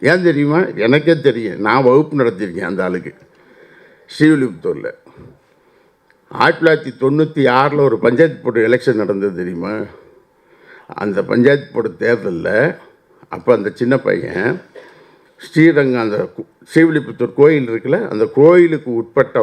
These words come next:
வார்டுல கதிரருவாள் சின்னத்துல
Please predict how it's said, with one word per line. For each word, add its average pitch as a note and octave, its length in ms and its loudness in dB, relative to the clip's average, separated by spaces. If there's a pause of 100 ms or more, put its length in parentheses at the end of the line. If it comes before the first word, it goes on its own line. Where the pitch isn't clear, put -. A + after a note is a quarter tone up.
(140)
வார்டுல A2+ 720 0 (580)
கதிரருவாள் D#3+ 920 2
சின்னத்துல B2 520 -2